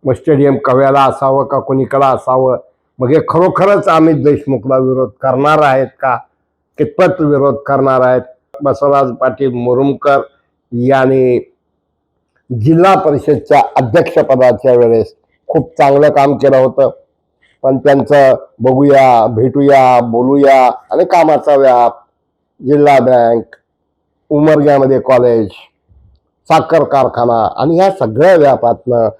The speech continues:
उस्मानाबाद जिल्हा बँक, उस्मानाबाद जिल्ह्याचं राजकारण आणि सगळ्याला घेऊन चालायचं.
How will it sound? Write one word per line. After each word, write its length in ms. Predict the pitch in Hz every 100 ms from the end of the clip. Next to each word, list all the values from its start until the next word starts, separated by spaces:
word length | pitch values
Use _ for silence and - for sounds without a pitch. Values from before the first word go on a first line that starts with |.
| _ 147
उस्मानाबाद 460 | 151 170 165 135
जिल्हा 260 | 135 131 123
बँक, 380 | 120 120 117 -
उस्मानाबाद 440 | 143 156 165 151
जिल्ह्याचं 500 | 131 135 131 110 127
राजकारण 720 | 120 110 110 - 113 117 110 107 _ _ -
आणि 200 | 123 143
सगळ्याला 560 | - 143 160 175 165 160
घेऊन 360 | 120 135 143
चालायचं. 640 | - 135 127 123 - 123 117